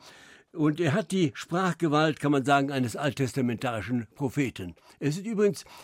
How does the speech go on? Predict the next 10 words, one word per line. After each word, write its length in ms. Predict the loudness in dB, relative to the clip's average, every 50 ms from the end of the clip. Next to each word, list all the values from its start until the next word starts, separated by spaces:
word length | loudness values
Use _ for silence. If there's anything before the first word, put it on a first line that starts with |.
| -20 -20 -20 -20 _
der 160 | 0 0 0
Gegenentwurf 800 | 2 4 2 2 4 4 2 0 0 0 0 2 2 2 0 -2 -2
Prinzip 300 | -2 -2 0 0 -2 -4
Verantwortung 540 | -2 -2 0 0 0 0 0 2 2 2 2
gegen 180 | 2 2 2
das 140 | 2 0 0
Prinzip 280 | 0 0 0 0 0 2
Hoffnung 440 | 2 2 2 2 4 4 4 2 0 -12 -20 -20 -20 -6
von 160 | 0 0 2
Bloch, 360 | 4 4 4 4 2 -2 -8